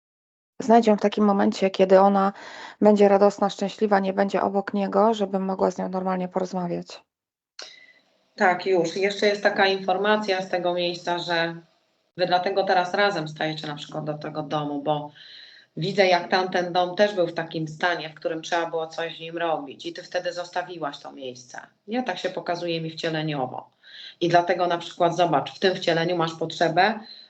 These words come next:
Speaker 2: razem z kobietami, tak? Ze swojej rodziny, z rodu, odbudować, nie?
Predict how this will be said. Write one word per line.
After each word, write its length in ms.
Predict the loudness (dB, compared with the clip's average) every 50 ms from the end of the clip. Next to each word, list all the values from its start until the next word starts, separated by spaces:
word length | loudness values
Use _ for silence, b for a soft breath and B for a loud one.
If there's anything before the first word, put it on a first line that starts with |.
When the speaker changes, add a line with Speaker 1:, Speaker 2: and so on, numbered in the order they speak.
| _
Speaker 2:
razem 380 | 2 2 4 4 2 -2 -6 -6
z 80 | -6 -6
kobietami, 640 | -4 -2 -2 -2 -2 0 -2 -2 -2 -2 -4 -4
tak? 260 | -4 -4 -4 -4 -4
Ze 140 | -6 -8 -8
swojej 400 | -8 -8 -8 -6 -4 -4 -6 -6
rodziny, 540 | -6 -8 -8 -8 -6 -6 -6 -6 -8 -10 -10
z 60 | -10
rodu, 360 | -8 -8 -8 -8 -10 -14 -20 -20 b b b b b b _ _
odbudować, 960 | 2 2 2 2 -2 -2 0 2 4 4 2 2 -2 -4 -6 -8 -14 -16 -12 -6
nie? 380 | -2 0 0 0 0 -4 -8